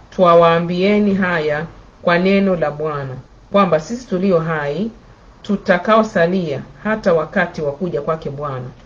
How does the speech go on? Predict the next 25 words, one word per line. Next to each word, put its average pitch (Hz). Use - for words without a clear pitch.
hakika 170
hatutawatangulia 175
wao 156
waliokwisha 175
kulala 151
mauti, 143
kwa 180
sababu 208
Bwana 220
mwenyewe 170
atashuka 170
kutoka 180
mbinguni 147
pamoja 190
na 180
mwaliko 160
na 175
sauti 208
ya 185
malaika 170
mkuu 143
na 160
parapanda 196
ya 165
Mungu, 151